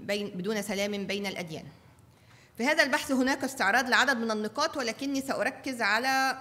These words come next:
على يعني إيه المهمات الأساسية. لما يتم ال-، لما يتم الاعتماد على القيادات الدينية، لأن لهم تأثير في المباشر في الحياة اليومية للأفراد والجماعات. الأدبيات الجديدة في دراسات الدبلوماسية وحل النزاعات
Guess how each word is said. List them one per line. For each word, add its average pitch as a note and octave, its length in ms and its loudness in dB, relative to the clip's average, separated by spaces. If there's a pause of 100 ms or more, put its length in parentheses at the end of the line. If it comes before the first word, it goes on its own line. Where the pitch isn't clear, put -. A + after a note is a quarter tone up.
(140)
على A3 260 -2
يعني G3+ 360 -2
إيه A#3 280 -2 (400)
المهمات G#3+ 640 -2
الأساسية. F#3+ 600 -8 (840)
لما D4 260 2
يتم C4 540 0 (340)
ال-، G3+ 160 -6 (100)
لما A#3+ 300 -2
يتم B3+ 360 -2
الاعتماد G#3+ 460 -2
على F3+ 120 -2
القيادات F#3+ 400 -8
الدينية، A#3+ 640 -4 (280)
لأن B3 220 0
لهم D4 260 -2
تأثير B3+ 340 -6
في B3 100 -8
المباشر A3+ 480 -4
في F#3 80 -12
الحياة G3 400 -4
اليومية G3 460 -2
للأفراد F#3 520 -6
والجماعات. E3+ 500 -6 (720)
الأدبيات G3+ 600 0
الجديدة G3 420 -4
في G3+ 120 -8
دراسات F#3 380 -6
الدبلوماسية F#3 720 -2
وحل A3 300 -4
النزاعات G3+ 560 -2